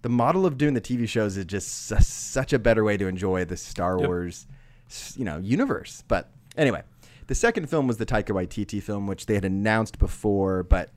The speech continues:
Speaker 1: they had kind of made it of-, official that this would be the second film after, uh, Patty Jenkins. Now, the sh-, the series where Obi-Wan Kenobi, like you mentioned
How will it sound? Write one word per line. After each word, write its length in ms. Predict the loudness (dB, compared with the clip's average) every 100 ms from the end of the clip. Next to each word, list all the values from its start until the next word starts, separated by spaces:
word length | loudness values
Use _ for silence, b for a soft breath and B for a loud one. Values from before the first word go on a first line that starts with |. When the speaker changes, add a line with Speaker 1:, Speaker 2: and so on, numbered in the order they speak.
| -6
Speaker 1:
they 220 | -2 -2
had 140 | -2
kind 140 | -6 -6
of 60 |
made 140 | -4 -4
it 80 |
of-, 80 | -6 -14 -16 -10
official 380 | -2 -2 0
that 120 | -2 -4
this 140 | -6
would 100 | -8
be 60 | -8
the 80 | -10
second 520 | -8 -6 -4 -6 -10
film 400 | -12 -10 -12 -16 -14
after, 420 | -14 -12 -12 -14 B B B B
uh, 140 | -10 4
Patty 240 | 6 6
Jenkins. 440 | -4 -10 -12 -14 -18 -20 B B B
Now, 340 | -4 0 0 -2 -10 -8
the 80 | -8
sh-, 100 | -8
the 80 | -10
series 540 | -2 2 2 0 -6 -18 _
where 260 | -4 -2 -2 -6 -2
Obi-Wan 380 | 2 6 6 4
Kenobi, 360 | 4 4 2 -2 -8 -10
like 160 | -8
you 80 | -6
mentioned 340 | -6 -6 -8